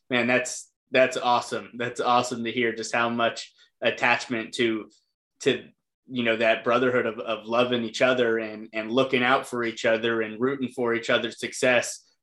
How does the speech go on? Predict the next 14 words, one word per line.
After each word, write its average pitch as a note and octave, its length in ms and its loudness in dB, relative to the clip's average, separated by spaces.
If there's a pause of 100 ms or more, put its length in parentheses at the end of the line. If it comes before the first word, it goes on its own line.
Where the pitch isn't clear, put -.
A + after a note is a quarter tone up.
you C3 180 0
know, A#2 60 2
was A#2 180 0
able B2 420 0
to A#2 140 -4
ultimately A#2 600 -4
lead A2+ 260 -6
you A2+ 80 -8
guys A2 340 0
to B2 120 -4
your G#2+ 180 -4
ultimate A#2 380 -6
success, G#2+ 420 -4
because A2 380 -4